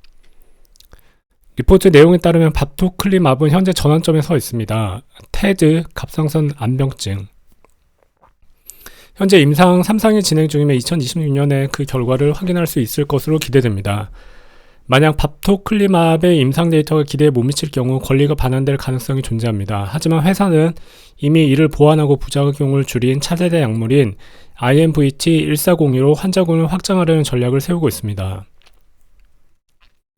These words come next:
이게 중요한 이유는 환자가 병원을 직접 방문하지 않고 집에서 스스로 주할-, 주사할 수 있는 피하 주사 방식으로 편의성을 목표로 개발되었습니다.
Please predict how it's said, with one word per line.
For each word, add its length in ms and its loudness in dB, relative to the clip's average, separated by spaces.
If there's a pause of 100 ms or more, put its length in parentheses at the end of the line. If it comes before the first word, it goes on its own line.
(260)
이게 180 0
중요한 420 2
이유는 480 2 (320)
환자가 600 6
병원을 360 4
직접 220 -4
방문하지 460 0
않고 360 0
집에서 340 0
스스로 380 -2
주할-, 420 0
주사할 380 0
수 120 -4
있는 320 0 (100)
피하 340 4
주사 320 -2
방식으로 840 0 (360)
편의성을 680 2
목표로 520 2
개발되었습니다. 1000 -4